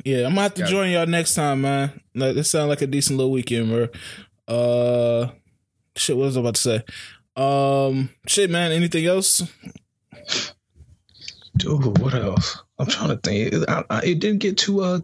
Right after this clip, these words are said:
Speaker 3: didn't get too out of control. So,
Speaker 1: Oh, okay,
Speaker 3: you
Speaker 1: okay.
Speaker 3: know,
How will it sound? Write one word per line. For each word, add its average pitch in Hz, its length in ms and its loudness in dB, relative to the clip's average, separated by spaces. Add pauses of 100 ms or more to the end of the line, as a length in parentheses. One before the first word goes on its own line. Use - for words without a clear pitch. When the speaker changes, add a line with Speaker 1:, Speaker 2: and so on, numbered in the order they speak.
(140)
Speaker 3:
didn't 151 260 2
get 147 140 0
too 160 160 0
out 139 100 0
of 127 60 -2
control. 117 480 0
So, - 360 -2 (720)
Speaker 1:
Oh, 92 200 -4
okay, 107 240 -6
Speaker 3:
you 170 60 2
Speaker 1:
okay. 139 80 2
Speaker 3:
know, 113 220 2